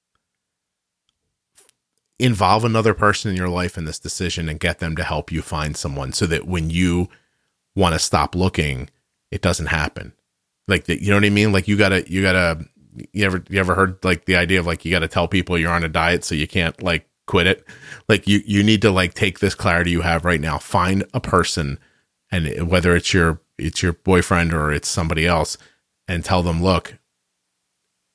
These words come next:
I, I, I wanna, I wanna go take this step. I need you to help me get to it because I might,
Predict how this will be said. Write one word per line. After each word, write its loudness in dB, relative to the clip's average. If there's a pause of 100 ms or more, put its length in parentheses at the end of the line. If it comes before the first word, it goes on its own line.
(360)
I, 2
I, 2
I 2
wanna, 2 (100)
I 2
wanna 2
go 2
take 0
this -4
step. 0 (520)
I 2
need 0
you 4
to 2 (220)
help -2
me -2
get -2
to -2
it -4
because -2 (100)
I 0
might, 2